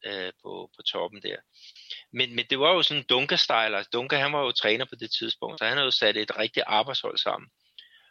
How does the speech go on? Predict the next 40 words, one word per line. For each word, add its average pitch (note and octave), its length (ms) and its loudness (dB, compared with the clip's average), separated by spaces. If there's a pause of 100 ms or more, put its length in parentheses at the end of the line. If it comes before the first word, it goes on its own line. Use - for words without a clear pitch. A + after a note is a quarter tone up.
(140)
Og, G#2 340 2
øh, F#2 240 2
det A2 80 4
var C3+ 80 6
med, F#2+ 380 4
jeg E2 200 2
ved G2 80 0
ikke G#2+ 160 0
om B2+ 60 -6
den, F#2+ 240 -4 (180)
den F2+ 120 -8 (400)
<laughs> - 320 -4
bedste A2+ 280 -2
spiller, A2+ 420 0
den G#2+ 280 -6
vigtigste, - 440 -2
det B2 80 2
var C#3 60 2
måske B2+ 260 0
ham, A#2 240 0
Josué, A2 400 0 (460)
den, G#2+ 140 -2
den A2 220 -2
lille A2 320 2
midtbanesager, G#2 920 0
der G2 120 0
lå F#2+ 140 -2
og, F#2+ 540 -4
og, F#2 340 -8
og G2+ 280 -10
ryddede G2+ 220 -4
op. G2 100 -4 (440)
Men, A#2+ 340 -4 (120)
men, A#2 240 -2
øh, G#2+ 160 4
trods - 580 4
at C#3+ 180 0
de C3 100 4
var G2 440 4 (180)
underdogs, A2+ 760 2